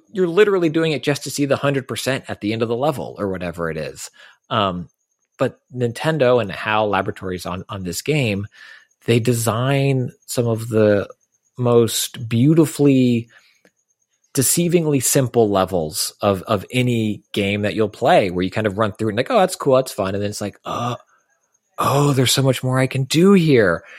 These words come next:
And seeing Kirby in this new world, in this new landscape, it is just an absolute delight. When I fired it up, my kids were watching, uh, and my oldest goes, "Oh, wow,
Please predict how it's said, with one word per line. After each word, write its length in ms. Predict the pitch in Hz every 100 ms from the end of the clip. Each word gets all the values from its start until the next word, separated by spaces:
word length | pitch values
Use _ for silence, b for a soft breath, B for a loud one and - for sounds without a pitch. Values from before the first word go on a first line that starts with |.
| B B -
And 240 | 120 120
seeing 360 | - 135 139 131
Kirby 440 | - 123 123 110
in 140 | 107 110
this 220 | 107 -
new 160 | 107
world, 260 | 98 98 95
in 100 | 98
this 160 | 98 -
new 120 | 98
landscape, 680 | 90 95 107 - 85 82 -
it 140 | 113 101
is 440 | 98 92 - - _ _ _ _
just 360 | - 143 139 -
an 120 | 120 -
absolute 520 | 107 117 - 104 98 -
delight. 340 | 87 78 73
When 120 | 95
I 80 | 92
fired 340 | - 101 98 92
it 80 |
up, 160 | 92 -
my 120 | 92
kids 280 | - 98 92
were 100 | 113
watching, 520 | 120 120 - 139 139 B B B B -
uh, 460 | 98 95 87 85 87 - _
and 400 | 113 98 90 85 -
my 220 | 104 90 -
oldest 460 | 110 104 98 -
goes, 300 | 101 95 95 -
"Oh, 300 | 147 135 104
wow, 560 | 123 151 143 98 76